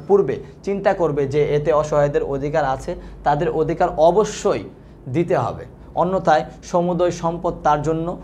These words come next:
অপবিত্র হয়ে যাবে। দেখেন, সমুদয় সম্পদ তার জন্য কী হবে? অপবিত্র হয়ে যাবে। পরিণামে তাকে পরকালে কঠিন শাস্তি ভোগ করতে হবে, কঠিন শাস্তি ভোগ করতে হবে। হ্যাঁ, মহান আল্লাহ বলেন,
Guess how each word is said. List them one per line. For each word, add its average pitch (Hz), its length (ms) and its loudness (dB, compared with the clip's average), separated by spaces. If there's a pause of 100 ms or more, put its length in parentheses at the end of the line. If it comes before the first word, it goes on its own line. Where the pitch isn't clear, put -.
(140)
অপবিত্র 180 520 2
হয়ে 131 140 2
যাবে। 117 160 -2
দেখেন, 110 220 -6 (260)
সমুদয় 160 280 -2
সম্পদ 160 300 -4
তার 156 160 2
জন্য 160 200 -4
কী 156 140 -4
হবে? 165 160 0 (400)
অপবিত্র 175 500 2
হয়ে 120 180 2
যাবে। 101 260 -8 (1200)
পরিণামে 190 400 2
তাকে 165 220 0
পরকালে 175 580 2
কঠিন 185 220 -2
শাস্তি 170 300 -2
ভোগ 131 180 -4
করতে 120 220 -6
হবে, 101 240 -6 (2250)
কঠিন 180 200 2
শাস্তি 170 280 -2
ভোগ 143 180 2
করতে 127 220 -2
হবে। 98 240 -2 (1080)
হ্যাঁ, 143 280 0 (440)
মহান 165 360 2
আল্লাহ 170 220 4
বলেন, 147 300 0